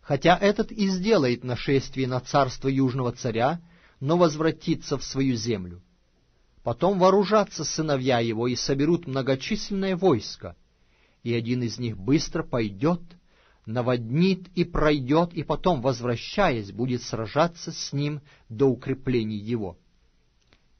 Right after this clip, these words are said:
И раздражится южный царь, и выступит, сразится с ним, с царем северным, и выставит большое войско,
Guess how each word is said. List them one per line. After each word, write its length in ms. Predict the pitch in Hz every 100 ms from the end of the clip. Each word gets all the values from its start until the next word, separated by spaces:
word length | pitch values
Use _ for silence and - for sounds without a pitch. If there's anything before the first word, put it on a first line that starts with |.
| -
И 120 | 131
раздражится 720 | 139 113 131 120 120 - 120
южный 420 | 113 113 104 107
царь, 440 | - 123 127 170 170 -
и 100 | 123
выступит, 640 | 98 170 175 - 175 - - - _ _ _
сразится 720 | - 120 117 104 123 120 113
с 160 | - -
ним, 300 | 139 175 180
с 60 | -
царем 400 | - 156 175 170
северным, 720 | - 165 180 165 180 180 - - - - _ -
и 100 | 139
выставит 520 | 170 180 - 165 127
большое 520 | 131 131 - 220 208
войско, 680 | 165 175 120 - - 95